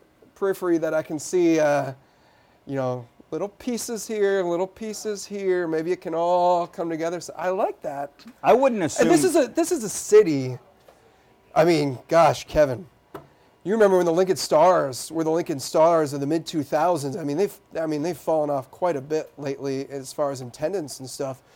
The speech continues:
Speaker 1: But gosh, when I was freshman, sophomore in college, junior, senior in high school,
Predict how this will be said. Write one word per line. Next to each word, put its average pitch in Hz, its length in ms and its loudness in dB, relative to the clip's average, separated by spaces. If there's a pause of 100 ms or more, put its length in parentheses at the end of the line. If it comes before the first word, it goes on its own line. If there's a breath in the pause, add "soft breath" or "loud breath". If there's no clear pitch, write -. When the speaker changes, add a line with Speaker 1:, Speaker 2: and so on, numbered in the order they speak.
(600 soft breath)
Speaker 1:
But 175 180 0
gosh, 196 400 -2
when 160 140 2
I 190 140 6
was 170 420 -2 (1300 soft breath)
freshman, 160 420 0
sophomore 160 460 2
in 139 60 -4
college, 156 540 2
junior, 156 280 -2
senior 151 320 -4
in 147 60 -4
high 143 180 0
school, 139 420 -4